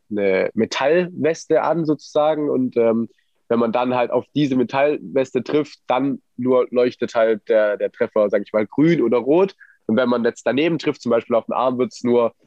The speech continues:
weiß anleuchten. Ähm, aber es gibt noch eine weitere Sache, warum, was halt den, das Florett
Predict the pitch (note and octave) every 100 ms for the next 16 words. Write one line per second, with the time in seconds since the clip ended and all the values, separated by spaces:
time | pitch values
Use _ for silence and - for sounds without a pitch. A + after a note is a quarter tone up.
0 | - B2+ C#3 - A2+ A#2 G#2 G2+ - _
1 | - _ _ _ _ - A2+ A#2 A#2+ A#2+
2 | - _ A2+ C#3 D#3+ F3+ F#3 C3+ - -
3 | C3 - B2 B2+ A#2 A#2+ D3 D#3 C#3+ C#3+
4 | C#3+ B2+ B2 A#2+ A#2 A2 A2 B2 - A2+
5 | G#2 - - G#2 F#2+ - - A2 C3+ D3